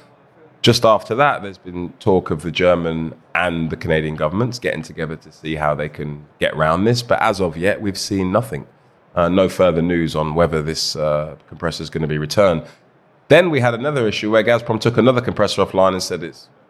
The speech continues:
not a problem. Now we're down to, we've got two offline now. So now we've got another problem. So we've got two more of these left.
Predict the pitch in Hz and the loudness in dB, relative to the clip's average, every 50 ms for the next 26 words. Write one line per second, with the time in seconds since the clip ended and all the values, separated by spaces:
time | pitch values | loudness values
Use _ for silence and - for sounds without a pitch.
0 | _ _ - - - - 95 95 80 87 87 85 87 - _ _ _ _ _ _ | _ _ -20 -20 -10 -6 -4 -4 -4 -4 -6 -6 -8 -10 _ _ _ _ _ _
1 | _ - - 117 131 135 131 127 117 117 117 110 107 104 - - 107 104 90 107 | _ -2 2 4 4 4 4 2 2 4 4 4 2 0 0 -2 -2 0 2 2
2 | 101 95 113 - - - 175 180 170 - - - 90 85 82 82 80 78 78 78 | 2 4 2 2 2 4 6 6 6 6 2 0 -2 -2 -2 -2 -2 -2 -2 -2
3 | 80 80 78 - - 98 98 117 135 143 131 123 107 - 117 107 73 - 76 98 | -2 -4 -4 -2 0 2 2 4 4 6 4 4 2 2 0 -2 0 0 0 2
4 | 113 135 139 123 104 - 101 92 80 87 85 85 - - 110 104 - 120 - - | 2 4 4 2 2 2 2 0 0 0 -4 -6 -6 -6 -6 -6 -4 -4 -6 -4
5 | - - 147 143 127 120 110 107 101 90 87 98 95 87 104 110 107 87 - - | 0 4 4 6 6 8 6 6 6 4 4 2 2 4 4 4 4 4 0 -6
6 | - | -20